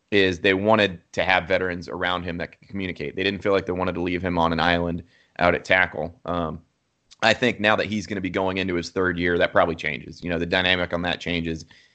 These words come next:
and you get him ready all offseason, all spring, and you say, "Hey, you're one of our tackles next year. You're not, now go out there and do it." And they start grooming him for that. And all of a sudden, you know, you've got three options there at, at a minimum between him,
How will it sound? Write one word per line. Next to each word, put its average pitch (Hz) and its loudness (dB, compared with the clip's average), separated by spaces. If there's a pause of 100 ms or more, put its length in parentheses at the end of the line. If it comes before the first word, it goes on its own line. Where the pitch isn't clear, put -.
(160)
and 98 2
you 101 0
get 104 4
him 98 0
ready 92 6
all 87 4
offseason, 87 -2
all 87 -2
spring, 90 -4
and 82 -4
you 85 -2
say, 85 2
"Hey, 98 2 (340)
you're 95 0
one 104 6
of 107 4
our 92 6
tackles 92 2
next 82 -6
year. 78 -4
You're 80 -2
not, 80 -2
now 85 2
go 92 2
out 92 4
there 92 4
and 82 0
do 95 4
it." 87 4
And 92 0
they 90 4
start - 4
grooming 98 4
him 92 2
for 80 0
that. 92 6 (280)
And 101 2
all 101 8
of 95 4
a 95 -6
sudden, 98 4 (320)
you 104 2
know, 82 2 (240)
you've 98 0
got 113 8
three 107 6
options 85 6
there 78 2
at, 87 0
at 92 6
a 90 0
minimum 87 0
between 92 -4
him, 92 2